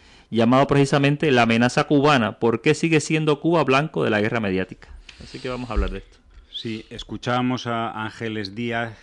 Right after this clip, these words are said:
Speaker 2: Díez, eh, el pasado fin, hace dos fines de semana en Madrid, en el, en unas jornadas internas de reflexión, de debate, de formación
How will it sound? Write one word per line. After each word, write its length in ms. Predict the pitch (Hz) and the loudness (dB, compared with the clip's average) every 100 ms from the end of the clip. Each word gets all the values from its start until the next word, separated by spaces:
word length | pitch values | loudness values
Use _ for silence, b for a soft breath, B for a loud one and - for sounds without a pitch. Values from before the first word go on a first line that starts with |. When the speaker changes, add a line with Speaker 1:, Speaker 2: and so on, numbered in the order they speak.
| 110 | -18
Speaker 2:
Díez, 640 | 101 113 110 117 - - | -12 -6 -4 -6 -8 -16
eh, 640 | 92 90 87 87 85 78 82 | -14 -14 -14 -14 -14 -16 -18
el 160 | 80 | -18
pasado 400 | - 87 107 98 | -16 -12 -10 -12
fin, 220 | 92 95 | -12 -16
hace 240 | 82 - 95 | -16 -18 -14
dos 260 | 95 110 | -10 -10
fines 300 | - 95 90 | -10 -14 -14
de 60 | 82 | -18
semana 480 | - 90 95 104 104 | -18 -14 -12 -12 -14
en 180 | 110 90 | -16 -14
Madrid, 460 | 90 85 95 113 110 - | -12 -10 -8 -8 -10 -16
en 600 | 101 107 113 117 113 110 98 | -14 -12 -10 -10 -10 -10 -10
el, 680 | 95 90 87 87 85 82 _ _ _ _ | -12 -14 -14 -16 -18 -20 _ _ _ _
en 200 | 90 101 | -14 -10
unas 200 | 110 110 | -8 -8
jornadas 720 | 98 95 117 131 113 117 - | -10 -8 -4 -4 -4 -6 -8
internas 540 | 90 82 104 98 95 87 | -14 -10 -8 -8 -10 -12
de 140 | 85 | -14
reflexión, 760 | 87 - 82 - - 101 101 95 | -14 -16 -20 -16 -10 -10 -8 -10
de 80 | 87 | -10
debate, 460 | 85 95 85 95 | -10 -10 -10 -12
de 100 | 90 | -12
formación 800 | - 90 82 82 - 113 110 107 | -12 -14 -12 -14 -8 -6 -6 -8